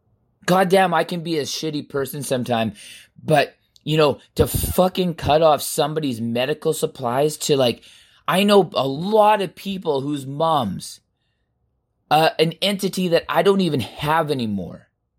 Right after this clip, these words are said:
who need medical intervention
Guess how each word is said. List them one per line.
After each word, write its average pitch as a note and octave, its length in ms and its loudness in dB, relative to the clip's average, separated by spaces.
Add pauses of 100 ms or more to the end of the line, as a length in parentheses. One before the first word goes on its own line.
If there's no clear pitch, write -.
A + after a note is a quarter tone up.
(880)
who E3+ 180 6
need F3+ 540 2 (1080)
medical F3 600 4
intervention B2+ 760 -4